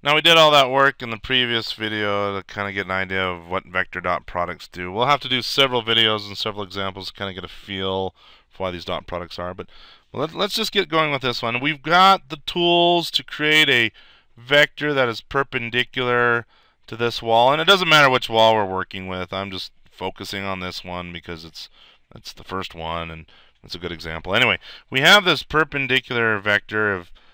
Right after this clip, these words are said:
actually, its length is that long, but I really don't care about the length. I only care about the, the angles. And if you remember, we, we created this vector by subtracting this point, or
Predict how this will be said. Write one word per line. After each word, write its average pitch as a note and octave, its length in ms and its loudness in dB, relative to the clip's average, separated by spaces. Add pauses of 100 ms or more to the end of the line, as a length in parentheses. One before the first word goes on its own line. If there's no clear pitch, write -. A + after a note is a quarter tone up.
(140)
actually, G#2 360 -4
its - 160 -12
length G2 380 -6
is F2 120 -12
that F2 220 -6
long, E2+ 240 -8
but A2 100 2
I D3 40 6
really D#3+ 180 6
don't C3+ 160 4
care F3+ 200 6
about D3 200 4
the G2+ 80 -6
length. F#2+ 460 -6
I G#2+ 160 -4
only G2+ 280 -10
care - 180 -10
about F#2+ 200 -8
the, F2+ 140 -16 (640)
the F#2+ 300 -8
angles. C3+ 400 0
And E3+ 60 0
if E3 80 -2
you F3+ 80 -2
remember, A3+ 240 4
we, C#3 320 4
we C#3+ 140 -8
created G3+ 420 0
this E3+ 160 -6
vector G#2 840 0 (440)
by B2 280 4
subtracting A#2 1120 -2
this C#3 280 0
point, B2 840 0 (880)
or G#2 240 -2